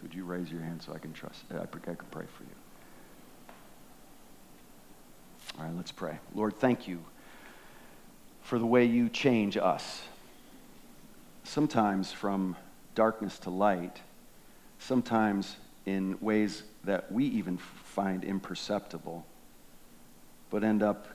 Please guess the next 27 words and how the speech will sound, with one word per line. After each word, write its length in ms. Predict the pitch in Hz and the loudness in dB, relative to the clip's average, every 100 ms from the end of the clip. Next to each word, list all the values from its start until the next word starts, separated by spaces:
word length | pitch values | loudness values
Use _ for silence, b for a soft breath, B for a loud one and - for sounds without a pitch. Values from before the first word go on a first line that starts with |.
| - - - | -20 -20 -6
having 400 | 92 104 98 98 | 2 4 4 -2
a 60 | 92 | -4
cumulative 600 | - - 107 98 95 92 | -6 -2 0 -2 -4 -4
effect 580 | 92 - 98 82 - - | -4 -2 -2 -2 -10 -12
over 200 | - 85 | -10 -8
time, 640 | 87 - 95 90 80 76 71 - - - - - - - - - - | -8 -6 -4 -2 -4 -8 -12 -20 -20 -20 -20 -20 -20 -20 -20 -20 -16
where 200 | - 107 | -4 0
your 200 | 107 107 | 2 2
surprising 1040 | 104 - - - 120 107 104 87 90 80 76 - - - | 0 -4 -8 2 6 6 4 0 -4 -6 -8 -14 -20 -16
work 440 | 92 95 85 - - - - - - - - | -4 -2 -2 -4 -14 -16 -20 -20 -20 -20 -10
is 120 | 92 | -8
glorious 540 | 85 101 98 92 87 - | -6 -4 -2 -2 -4 -8
to 100 | 82 | -12
behold. 420 | 85 76 80 73 - - - - B B B B B | -10 -8 -10 -10 -16 -20 -20 -20 B B B B B
Lord, 200 | 120 120 | 2 6
thank 240 | 139 131 117 | 6 6 2
you 60 | |
for 120 | 113 | -2
the 100 | 117 | 0
way 120 | 110 113 | 4 4
you've 240 | 110 95 | 4 2
worked 380 | 104 113 104 - | 4 4 4 -2
for 180 | - 101 | -6 -4
generations 960 | - 107 101 98 104 98 - 82 82 | 0 2 2 4 2 0 -4 -6 -6
in 140 | 87 87 | -4 -4
this 160 | 85 | -4
place. 440 | - 85 87 90 | -6 -4 -2 -4